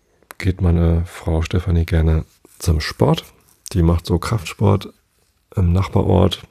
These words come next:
Für, also, ja, <laughs> komme ich gleich zu. Ähm, und da ist sie dann halt immer so anderthalb Stunden am Sonntagvormittag weg.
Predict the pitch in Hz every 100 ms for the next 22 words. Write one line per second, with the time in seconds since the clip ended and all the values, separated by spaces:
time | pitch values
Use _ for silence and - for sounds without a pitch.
0 | _ _ _ - - 87 90 92 87 82
1 | 92 - 117 87 73 98 87 - - -
2 | 101 - - - - - 92 87 87 -
3 | 80 - - - 90 85 82 78 - _
4 | _ - - - _ - 87 82 85 -
5 | - _ _ _ _ _ _ - 85 -
6 | 82 76 76 80 76 78 80 80 - 85
7 | 80 78 76 80 78 - 78 78 80 90
8 | 90